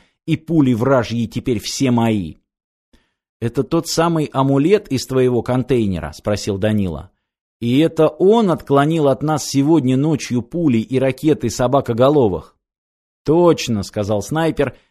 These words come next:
перетягивая носовым платком окровавленное правое запястье. «Но теперь всё, лафа кончилась. И домой мне теперь пути тоже нет. Но валить отсюда всё равно надо. Кстати, Фыф, это ж вроде арсенал, так?»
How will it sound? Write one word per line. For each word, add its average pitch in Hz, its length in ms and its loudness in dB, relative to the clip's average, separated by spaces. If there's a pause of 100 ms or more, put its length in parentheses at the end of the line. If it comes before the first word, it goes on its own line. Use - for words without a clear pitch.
(100)
перетягивая 131 720 2
носовым 123 420 0
платком 143 580 2
окровавленное 117 840 2
правое 104 420 2
запястье. 95 720 -4 (460)
«Но 151 160 0
теперь 151 260 0
всё, 135 360 2
лафа 107 280 2
кончилась. 98 640 -4 (240)
И 139 120 0
домой 160 420 4
мне 147 240 0
теперь 135 300 -2
пути 139 340 -4
тоже 104 360 2
нет. 95 360 -6 (360)
Но 139 280 2
валить 185 340 4
отсюда 139 500 0
всё 143 360 0
равно 151 440 2
надо. 90 560 -2
Кстати, 165 400 0
Фыф, 143 360 -2 (280)
это 156 220 -2
ж 151 80 -2
вроде 175 360 4
арсенал, 185 560 0
так?» - 360 -4